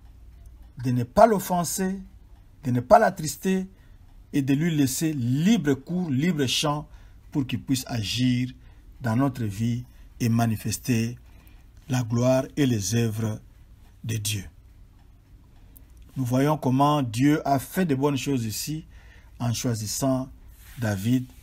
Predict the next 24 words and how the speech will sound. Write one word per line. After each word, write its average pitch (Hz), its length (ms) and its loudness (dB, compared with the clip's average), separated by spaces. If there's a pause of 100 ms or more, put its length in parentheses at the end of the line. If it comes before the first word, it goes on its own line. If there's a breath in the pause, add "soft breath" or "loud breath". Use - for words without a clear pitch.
(120)
selon 113 340 -2
les 107 120 -2
critères 117 500 -4 (220)
intérieurs. 101 560 -8 (760 soft breath)
Quels 156 160 2
sont 156 180 -2
vos 135 160 -2
critères 139 460 -2
dans 127 120 0
les 120 80 -2
choix 135 180 -2
des 117 100 -2
dirigeants ? 110 520 -6 (800 soft breath)
Quels 160 160 0
sont 160 180 0
vos 147 160 0
critères 143 360 0
dans 135 120 2
les 127 80 0
choix 131 460 0 (520 soft breath)
des 117 180 0
diacres, 143 520 4 (300)
des 110 80 -4
diaconesses, 135 800 -2